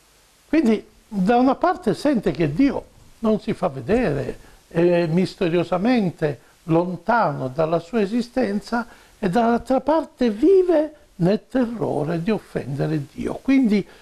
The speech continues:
queste tenebre non provocano un distacco, un rifiuto dell'anima da Dio,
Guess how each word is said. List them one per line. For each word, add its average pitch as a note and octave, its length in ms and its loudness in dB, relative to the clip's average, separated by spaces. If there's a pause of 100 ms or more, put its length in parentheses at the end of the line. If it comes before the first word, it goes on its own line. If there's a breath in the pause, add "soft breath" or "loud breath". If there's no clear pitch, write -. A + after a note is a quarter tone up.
(140 loud breath)
queste C#4+ 500 0
tenebre E3 520 0
non A3 200 0
provocano E3+ 720 -2
un E3 180 2
distacco, - 800 -6 (360 soft breath)
un F#3 180 0
rifiuto F#3+ 800 0 (540 soft breath)
dell'anima D#3+ 720 0
da E3 140 -4
Dio, B3 320 0